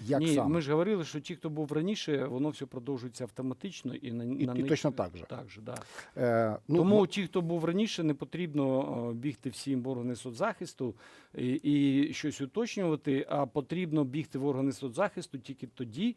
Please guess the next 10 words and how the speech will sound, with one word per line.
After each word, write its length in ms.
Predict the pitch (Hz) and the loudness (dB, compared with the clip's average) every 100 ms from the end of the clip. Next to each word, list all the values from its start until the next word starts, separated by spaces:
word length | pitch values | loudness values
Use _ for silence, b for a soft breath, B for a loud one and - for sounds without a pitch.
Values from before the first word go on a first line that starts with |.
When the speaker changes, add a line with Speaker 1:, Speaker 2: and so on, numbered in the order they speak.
| b b b | b b b
Speaker 2:
коли 440 | - 131 135 175 160 - _ - | -4 0 4 4 4 -4 _ -12
виплата 540 | 101 147 143 135 127 | -4 -4 -4 -8 -8
припинилася, 800 | 107 104 120 104 104 104 - 104 _ _ | -10 -8 -6 -6 -8 -12 -16 -18 _ _
щоб 180 | - 135 | -2 0
Speaker 1:
Ось, 40 | |
по 40 | |
Speaker 2:
розібратися. 360 | 117 107 117 151 | 0 -2 -2 2
Speaker 1:
поводу 260 | 208 190 127 | 4 4 4
виплата 340 | 160 156 147 | 2 2 -2
припинилася. 680 | 143 143 131 87 71 - | -4 -2 -2 -2 -6 -12